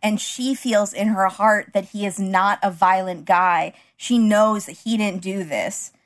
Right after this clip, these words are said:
So she's dropping the charges. Does he have a Magic Becky's protege?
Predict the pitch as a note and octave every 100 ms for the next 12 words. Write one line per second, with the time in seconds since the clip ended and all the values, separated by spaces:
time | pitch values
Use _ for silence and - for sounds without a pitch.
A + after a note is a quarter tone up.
0 | _ - - A3 G3 G3 G3 - - F#3
1 | - G3+ F3 G#3+ F#3+ F#3 F3 - E3+ D#3+
2 | E3 A2 - - - B3+ - F#4 - A#3
3 | G3+ G3 G3+ A3 B3 G#3 A3 A3+ A3 -
4 | E3+ A3 B3+ F#4 F#4